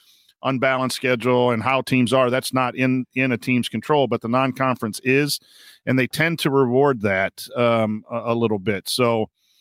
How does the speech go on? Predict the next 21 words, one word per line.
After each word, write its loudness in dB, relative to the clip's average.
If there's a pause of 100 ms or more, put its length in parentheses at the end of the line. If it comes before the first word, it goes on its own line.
(440)
um, -2 (380)
the, -12
the -2
premise 0
of 2
the -4
tweet 0
is 0
absolutely 0
correct. 0 (400)
Normally, 0
teams, -2
uh, 2
eleventh 0
and -4
below, 2
or -2
the 0
last -2
four 2
in, 0